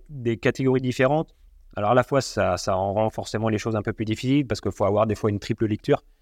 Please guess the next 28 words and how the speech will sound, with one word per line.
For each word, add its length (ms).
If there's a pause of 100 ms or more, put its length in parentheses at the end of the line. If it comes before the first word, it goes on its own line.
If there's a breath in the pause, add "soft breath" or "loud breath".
(320)
Et 80
en 60
même 180
temps, 400
en 60
même 160
temps, 200
bah, 180
c'est, 400
ça 220
amène 280
des 80
choses, 260
des 140
éléments 240
supplémentaires. 480
Donc, 180
c'est, 260 (520)
voilà, 180
c'est, 240
c'est, 220
c'est 160
intéressant. 440
Mais 80
c'est 100
vrai 100
que 80
les, 120